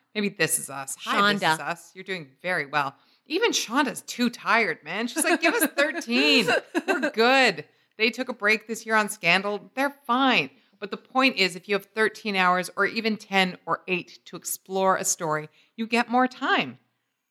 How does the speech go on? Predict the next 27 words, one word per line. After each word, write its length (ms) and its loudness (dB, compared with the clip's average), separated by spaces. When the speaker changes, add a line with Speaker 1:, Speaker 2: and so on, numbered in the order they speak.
Speaker 1:
Than 200 0
a 120 -2
ninety-minute 760 -6
movie 320 -8
in 280 -6
which 240 -8
you 120 -16
have 180 -2
to 80 -12
have 140 -6
Julia 280 -4
Roberts 380 0
married 400 -4
by 140 2
the 140 -6
end. 260 -8
You 100 -2
know, 280 4
it 260 0
is 440 2
a 80 0
more 560 0
exciting 680 -4
and 140 -14
more 300 -6
in-depth 460 -4
enterprise 640 0